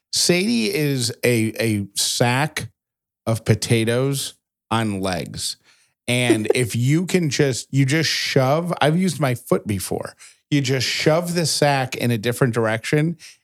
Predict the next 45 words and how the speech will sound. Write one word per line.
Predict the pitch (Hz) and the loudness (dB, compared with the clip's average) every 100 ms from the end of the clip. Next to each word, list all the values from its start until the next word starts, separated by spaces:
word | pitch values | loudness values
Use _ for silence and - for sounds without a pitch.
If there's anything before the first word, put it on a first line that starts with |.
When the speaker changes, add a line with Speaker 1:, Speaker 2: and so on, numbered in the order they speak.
| _ | _
Speaker 1:
and | 127 | 0
it's | 127 - | 0 2
like | 127 123 | 0 2
a | 107 | 0
satellite | - - 117 131 135 135 131 | 0 2 2 2 0 0 0
in, | 110 107 | -2 0
in, | 107 104 - _ | 0 -2 -4 _
in | 107 95 | -4 -2
space | - - 110 117 127 | -2 2 2 2 0
that | 104 | -2
just | 95 107 - | -2 -4 -2
bumped | 107 104 110 | -2 0 -2
up | 101 | -2
against | 95 101 92 | -2 -2 -4
an | 92 | -4
asteroid. | 87 90 - 64 - - - _ - | -4 -4 -4 -6 -6 -14 -20 _ -4
It | |
just | 123 135 123 | 0 0 0
slowly | - 131 123 123 | 2 2 2 0
starts | - 120 113 - | 0 0 0 0
moving | 117 107 104 | 0 0 -2
in | 98 | -2
the | 98 | -4
opposite | 90 - - 95 | -6 -6 -4 -4
direction. | 98 98 190 | -2 -2 0
Speaker 2:
Yeah. | - - 214 _ _ _ _ _ | 0 0 -6 _ _ _ _ _
Speaker 1:
And | 170 185 | 0 2
eventually | 170 320 320 190 180 | 2 0 2 2 2
it'll | 156 143 | 2 0
come | - 175 | 0 0
back | 147 120 113 | 2 0 0
around. | 113 160 107 | 0 0 0
It'll | 95 98 | -4 -4
full | - - 165 127 | -8 -2 0 2
orbit, | 127 160 120 78 - _ _ _ _ _ - | 2 0 -2 -6 -8 _ _ _ _ _ -2
and | 117 | 0
she'll | - 135 | 2 2
end | 117 113 | 2 0
up | 107 | 0
on | 110 | 0
the | 104 | 0
other | 104 95 | 0 0
side | 120 143 | 0 0
of | 123 | -2
you. | - - | -6 -10